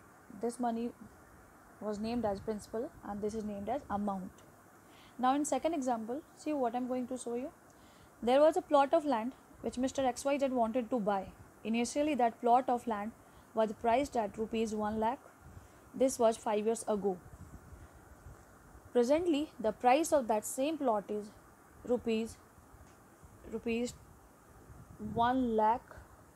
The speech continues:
two thousand. Okay. It's, this was not ten thousand, this was one lakh two thousand,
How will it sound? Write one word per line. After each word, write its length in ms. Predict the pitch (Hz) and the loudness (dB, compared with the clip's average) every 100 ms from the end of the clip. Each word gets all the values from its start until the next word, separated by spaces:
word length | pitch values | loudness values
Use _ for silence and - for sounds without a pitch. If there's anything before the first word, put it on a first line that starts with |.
| - - | -20 -14
two 220 | - 240 233 | -6 -6 -6
thousand. 560 | - 214 196 196 208 190 - - - - - - | -2 0 0 -2 -4 -6 -12 -20 -20 -20 -20 -12
Okay. 200 | 226 294 - - - - - - - - - - - - - - - - - - | -8 -8 -8 -16 -20 -20 -20 -20 -20 -20 -20 -20 -18 -18 -20 -20 -20 -20 -20 -16
It's, 160 | - - 214 | -16 -12 -12
this 140 | 208 | -8
was 140 | 220 | -8
not 160 | 214 254 - - | -6 -10 -10 -6
ten 260 | 214 220 214 | -6 -6 -6
thousand, 260 | 214 214 214 214 | -6 -6 -6 -6
this 180 | 220 226 | -6 -6
was 140 | 240 269 - 226 | -8 -10 -16 -14
one 380 | 208 214 247 233 | -8 -6 -4 -2
lakh 220 | 214 240 - - - - - - - - - | -2 -4 -8 -16 -20 -20 -20 -20 -20 -20 -14
two 180 | - 269 - | -8 -6 -6
thousand, 380 | 233 - - | -6 -8 -12